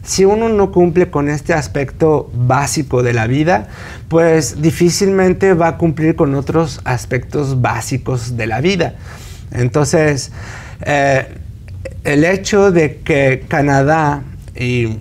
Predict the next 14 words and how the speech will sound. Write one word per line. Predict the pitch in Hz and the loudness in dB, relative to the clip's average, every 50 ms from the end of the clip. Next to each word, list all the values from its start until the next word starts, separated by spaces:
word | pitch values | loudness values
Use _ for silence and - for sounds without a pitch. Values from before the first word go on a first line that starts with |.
| - - - | -10 -12 -6
y | - 131 123 120 117 117 113 - | 0 2 4 4 4 2 0 -4
es | - 147 143 131 - | -2 -2 -2 0 2
un | 165 156 165 165 160 | 2 4 4 4 4
importador | 160 160 123 - 147 143 139 135 135 131 - 147 135 131 131 131 139 143 147 147 151 151 151 156 139 | 4 4 4 4 2 2 4 4 2 2 0 0 2 4 4 4 4 4 2 2 2 2 2 0 0
de | 131 127 127 123 123 120 117 117 | 2 2 4 4 6 6 4 4
mucha | 120 135 151 151 156 165 175 170 - - 185 170 | 4 2 2 4 4 4 2 2 0 0 0 2
mercancía | 160 147 127 127 131 117 117 - - - 156 156 165 160 160 160 147 | 2 0 0 -2 -2 -4 -4 -4 -4 0 2 4 6 6 4 4 2
de | 135 123 | 2 2
diferentes | 117 113 107 - - 135 131 139 139 151 165 175 175 180 196 190 190 | 2 0 -2 -2 -2 0 0 2 2 4 2 2 2 2 -2 -2 0
países, | - 202 190 180 156 143 135 127 156 160 202 220 - - - - - - - - - - - - | 0 2 4 4 2 2 -2 -2 -4 -6 -6 -6 -10 -14 -16 -16 -16 -14 -14 -14 -14 -14 -10 -4
em, | - 127 127 127 127 127 127 123 127 127 - - - - - - - - - - - - - - - | 0 2 2 4 4 4 4 2 0 -4 -6 -12 -16 -16 -16 -16 -16 -12 -12 -12 -10 -12 -12 -12 -8
da-, | - 135 127 127 143 139 - - - 131 120 - - - - | -4 -2 0 0 0 0 -2 -6 -10 -10 -10 -10 -12 -14 -14
sucede | - - - 156 - - 175 175 175 175 208 202 202 | -10 -4 -2 -2 0 2 2 2 2 2 0 0 2
que | 180 147 135 127 123 - 113 | 2 2 4 2 2 0 -2